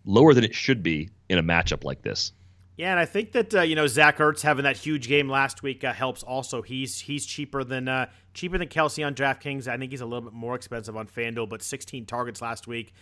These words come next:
Speaker 2: So I think that, uh, I think that Kittle and, or Kittle pulls some away. I think Ingram pulls a lot away, and I think that, uh,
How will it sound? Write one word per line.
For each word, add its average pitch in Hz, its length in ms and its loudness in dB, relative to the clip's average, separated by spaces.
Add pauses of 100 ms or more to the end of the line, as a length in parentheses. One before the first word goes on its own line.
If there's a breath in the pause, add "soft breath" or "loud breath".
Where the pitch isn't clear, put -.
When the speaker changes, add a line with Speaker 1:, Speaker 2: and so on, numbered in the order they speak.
(260 soft breath)
Speaker 2:
So 147 140 -2
I 156 60 2
think 226 180 -2
that, 208 260 -2
uh, 180 60 2
I 160 100 2
think 165 160 -6
that 170 160 -12
Kittle 170 440 -2
and, 151 340 -2
or 143 240 0
Kittle 190 320 -2
pulls - 420 0
some 180 160 -6
away. 175 240 -2
I 147 60 0
think 139 180 -6
Ingram 143 340 -4
pulls 156 220 -4
a 151 60 -8
lot 160 160 0
away, 156 380 0 (280 soft breath)
and 123 100 -10
I 135 80 0
think 147 200 -4
that, 151 200 -2
uh, 143 240 4